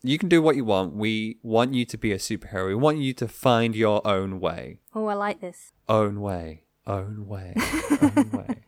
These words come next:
Speaker 1: And then they have the, the, the paintbrush scenario
Speaker 2: Mm-hmm.
Speaker 1: from Lazita.
Speaker 2: So how does it play out after that?
Speaker 1: You decide,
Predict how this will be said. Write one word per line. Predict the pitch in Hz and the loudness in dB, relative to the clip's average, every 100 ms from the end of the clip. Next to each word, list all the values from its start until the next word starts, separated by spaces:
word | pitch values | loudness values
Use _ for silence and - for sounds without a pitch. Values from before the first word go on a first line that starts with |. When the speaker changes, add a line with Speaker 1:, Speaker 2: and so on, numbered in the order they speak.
| _ _ - - | _ _ -20 -8
Speaker 1:
And | 104 104 | -2 0
then | 98 104 104 98 - _ | 2 2 0 -4 -10 _
they | 110 95 | 0 2
have | 98 92 | 2 2
the, | - 85 - | -2 -2 -2
the, | 90 - - 120 107 | -6 -8 -12 -10 -2
the | 113 | -2
paintbrush | - 147 123 107 120 107 - - | 2 2 2 4 4 4 2 0
scenario | - 143 120 107 95 92 87 85 | 4 4 4 4 4 4 4 2
Speaker 2:
Mm-hmm. | 226 220 214 208 190 | 4 4 4 0 0
Speaker 1:
from | 196 104 | 2 2
Lazita. | 101 98 104 98 - 90 104 | 2 2 0 0 0 -2 -2
Speaker 2:
So | - 240 | -2 2
how | 277 | 4
does | 269 | 4
it | 269 - | 0 0
play | 254 240 | 0 2
out | 277 226 | 2 0
after | 175 180 208 | -2 -6 -4
that? | 240 220 - - | -2 -2 -4 -8
Speaker 1:
You | 185 285 349 311 | 2 8 8 8
decide, | - - - 87 85 85 87 | 4 0 2 2 0 -2 -10